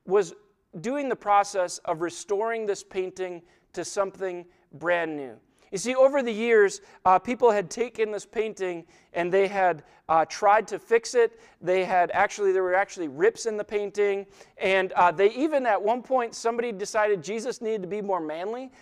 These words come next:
So they actually gave him a red beard so that he would look a little more tough and manly in the picture, which, you know, like, Jesus is tough, right? Um, but this whole process started, and this was a five-year process.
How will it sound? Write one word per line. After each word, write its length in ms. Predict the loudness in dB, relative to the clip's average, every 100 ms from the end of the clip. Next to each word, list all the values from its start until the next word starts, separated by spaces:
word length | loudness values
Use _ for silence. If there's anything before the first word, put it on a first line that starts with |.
| _
So 160 | -2 2
they 160 | 4
actually 340 | 4 2 0 0
gave 300 | 0 -2 -2
him 160 | -4
a 60 | -4
red 360 | 0 0 0 -2
beard 400 | -2 -2 -4 -8
so 120 | -4
that 160 | -4
he 120 | -4 -6
would 140 | -4
look 160 | -4 -4
a 60 |
little 200 | -2 -2
more 220 | -2 -4
tough 400 | -4 0 0 0 _ -20 -8
and 200 | -4 0
manly 400 | 0 0 0 0
in 100 | 0
the 60 | 0
picture, 380 | 2 2 0 2
which, 220 | 2 2
you 100 | 4
know, 240 | 6 6
like, 380 | 2 0 -2 -4
Jesus 320 | -10 -8 -10
is 120 | -12 0
tough, 320 | 4 4 4
right? 260 | 4 4 -2 -20 -8 4
Um, 420 | 6 6 2 -6 -18 -4
but 260 | 4 4 2 -6
this 200 | 2 2
whole 260 | 4 4 2
process 600 | 2 4 4 4 0 -2
started, 420 | 0 0 2 -2
and 120 | -4
this 140 | -8 -10
was 120 | -8
a 80 | -10
five-year 540 | -2 0 0 -2 -6
process. 680 | -6 -6 -6 -10 -18 -20